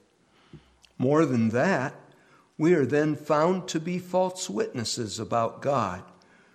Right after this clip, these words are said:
for we have testified about God that he raised Christ from the dead.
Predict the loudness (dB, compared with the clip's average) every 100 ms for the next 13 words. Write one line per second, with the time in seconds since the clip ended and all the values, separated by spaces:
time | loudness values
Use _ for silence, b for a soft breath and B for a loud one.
0 | b b b -6 -4 0 0 0 -2 -6
1 | -4 -2 -2 -6 -4 0 2 0 0 0
2 | 0 0 0 2 2 0 0 2 2 2
3 | 2 0 -4 -2 0 0 -2 -8 -6 -4
4 | -4 -4 -4 -4 -8